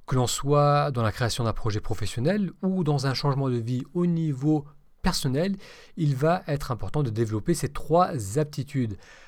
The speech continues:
Alors la première, c'est de développer l'habitude de se reconnecter au moment présent. La seconde,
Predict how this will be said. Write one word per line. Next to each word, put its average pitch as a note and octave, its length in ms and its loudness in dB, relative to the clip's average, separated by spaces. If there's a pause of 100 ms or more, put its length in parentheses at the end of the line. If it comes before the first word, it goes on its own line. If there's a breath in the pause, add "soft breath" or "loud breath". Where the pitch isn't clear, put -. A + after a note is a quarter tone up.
(100)
Alors A#2 120 -4
la C3 120 2
première, C#3 340 2
c'est - 140 -6
de G2 40 -4
développer G#2+ 540 -2
l'habitude B2 560 0 (160)
de - 60 -8
se - 180 -6
reconnecter C3 800 0 (140)
au G3 80 6
moment E3+ 260 2
présent. C3+ 540 -4 (440 soft breath)
La - 120 -12
seconde, A#2 460 0